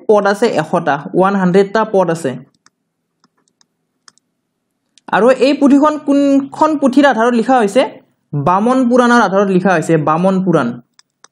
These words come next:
গতিকে যদি সোধে যে প্ৰহ্লাদ চৰিত পুথিখনৰ মূল কোনখন হয়, তেতিয়াহ'লে আমি লিখিম বামন পুৰাণ। আৰু এই পুথিখন কোনে লিখিছিল?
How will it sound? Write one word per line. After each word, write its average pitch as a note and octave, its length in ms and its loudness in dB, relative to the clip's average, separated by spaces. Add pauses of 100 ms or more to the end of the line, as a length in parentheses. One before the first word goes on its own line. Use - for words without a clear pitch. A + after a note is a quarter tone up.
(2750)
গতিকে A3 360 2
যদি A#3 280 2
সোধে A#3+ 300 2 (180)
যে G3+ 220 2
প্ৰহ্লাদ A#3 560 0
চৰিত A3+ 400 2
পুথিখনৰ A#3+ 640 0 (920)
মূল G#3 320 6
কোনখন D4 400 2
হয়, C4+ 160 -2 (120)
তেতিয়াহ'লে A#3+ 400 2
আমি A#3 180 4
লিখিম G#3 260 2 (240)
বামন F3 340 0 (120)
পুৰাণ। C3+ 240 -2 (1400)
আৰু G3+ 160 2 (100)
এই C4 200 2
পুথিখন C#4+ 440 2
কোনে C4+ 280 2
লিখিছিল? C4+ 420 2